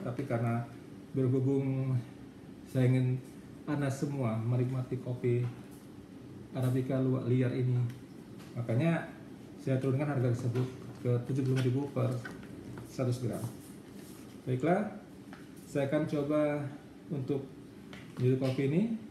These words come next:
kita gunakan sendok, tapi saya akan coba untuk, jadi tidak perlu timbangan untuk apa, tapi dengan proses sendok. Saya gunakan timbangan ini adalah untuk supaya kita tahu besaran berapa yang kita gunakan.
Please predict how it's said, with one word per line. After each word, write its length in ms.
kita 480
gunakan 320
sendok, 400
tapi 220
saya 240
akan 100
coba 300
untuk, 200
jadi 320
tidak 240
perlu 240
timbangan 320
untuk 180
apa, 140
tapi 120
dengan 220
proses 240
sendok. 320
Saya 160
gunakan 240
timbangan 260
ini 140
adalah 260
untuk 300
supaya 340
kita 240
tahu 320
besaran 480
berapa 480
yang 140
kita 100
gunakan. 460